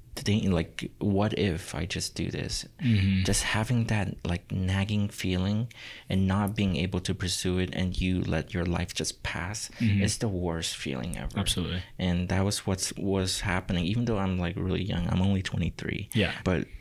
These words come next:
Speaker 1: I witnessed that. I felt that feeling when I was a nurse, when I was in the medical field, because every single day I was just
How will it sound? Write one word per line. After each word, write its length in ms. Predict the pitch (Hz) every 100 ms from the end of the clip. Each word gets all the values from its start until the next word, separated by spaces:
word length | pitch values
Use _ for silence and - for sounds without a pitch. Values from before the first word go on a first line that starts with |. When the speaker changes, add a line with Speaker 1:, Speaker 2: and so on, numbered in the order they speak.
| -
Speaker 1:
I 340 | 107 107 107 87
witnessed 580 | 90 98 - 101 -
that. 240 | 90 87 - -
I 140 | 92 101
felt 420 | - 110 123 -
that 200 | - -
feeling 600 | - 107 113 95 - - -
when 160 | 95 90
I 60 | 87
was 180 | -
a 100 | 85
nurse, 480 | 87 92 98 101 - -
when 280 | 95 92 90
I 60 |
was 180 | 90 90
in 100 | 90
the 80 | 90
medical 360 | 87 104 95
field, 380 | 92 - - -
because 400 | - - 87 - - - -
every 380 | - 95 107 113
single 500 | 113 - 101 95 107
day 460 | - - 87 - -
I 100 | 87
was 320 | 92 - - - - - - - -
just 300 | 90 -